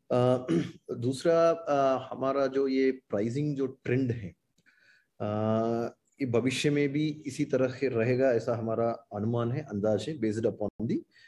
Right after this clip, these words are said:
अ, जो domestic sector में जो एल्यूमिनिया का जो, अ, demand है और international sector में भी उसका जो डिमांड है, that is going to sustain और वो increase भी होने वाला है। इसलिए हमारा caustic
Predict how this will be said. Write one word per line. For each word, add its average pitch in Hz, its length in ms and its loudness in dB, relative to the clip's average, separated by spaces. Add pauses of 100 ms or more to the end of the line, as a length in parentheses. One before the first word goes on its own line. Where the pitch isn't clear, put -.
(200)
अ, 107 160 0
जो 101 320 2
domestic 117 480 0
sector 117 380 -2
में 117 160 2
जो 117 160 2
एल्यूमिनिया 110 420 2
का 107 140 -4
जो, 95 480 -4 (160)
अ, 90 320 -6
demand 117 480 2
है 143 280 -4
और 113 100 -2
international 113 360 -4
sector 110 300 -4
में 110 160 2
भी 110 60 -2
उसका 104 220 -6
जो 98 100 -2
डिमांड 101 380 -2
है, - 120 -12 (400)
that 123 160 2
is 120 120 -2
going 117 200 2
to 339 60 -2 (120)
sustain 165 400 -2
और 147 140 2
वो 113 120 2
increase 107 380 -2
भी 107 100 0
होने 85 240 -8
वाला 80 220 -10
है। - 100 -16 (300)
इसलिए 123 280 -2
हमारा 117 320 -2
caustic 110 300 -6